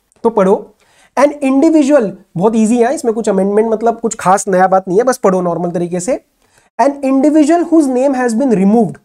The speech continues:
from the data bank under sub rule four, मतलब जिसने टेस्ट पास नहीं करा, अब क्या वो रिस्टोर-, रिस्टोरेशन के लिए अप्लाई कर सकता है? Answer is yes, he can apply for restoration of name।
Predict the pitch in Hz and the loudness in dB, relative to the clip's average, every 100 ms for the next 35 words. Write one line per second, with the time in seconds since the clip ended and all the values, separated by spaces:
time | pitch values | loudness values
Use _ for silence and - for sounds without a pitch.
0 | _ _ _ _ - 247 311 339 247 240 | _ _ _ _ -2 0 2 0 0 0
1 | 277 262 294 277 240 277 277 226 226 269 | 0 2 0 0 0 0 0 -2 -2 -4
2 | 269 247 147 - _ - 190 220 269 247 | 0 0 -2 -8 _ -6 -2 0 -2 -2
3 | 277 285 269 269 277 277 277 254 269 160 | -2 -2 -2 -2 -2 0 0 0 0 -2
4 | - _ _ _ _ _ 269 - 269 269 | -4 _ _ _ _ _ -4 -2 0 2
5 | 330 311 262 311 302 233 254 285 302 294 | 2 2 0 -2 0 2 2 2 2 0
6 | 294 294 294 294 285 285 277 277 285 269 | 0 0 0 0 -2 0 -2 -2 0 0
7 | 233 262 262 220 151 - - _ _ _ | -2 -2 0 0 -2 -8 -20 _ _ _
8 | 196 226 302 294 294 269 277 240 247 247 | 0 2 2 2 0 0 0 -2 -4 -4
9 | 247 233 240 240 220 165 | -4 -2 -2 -2 -2 -2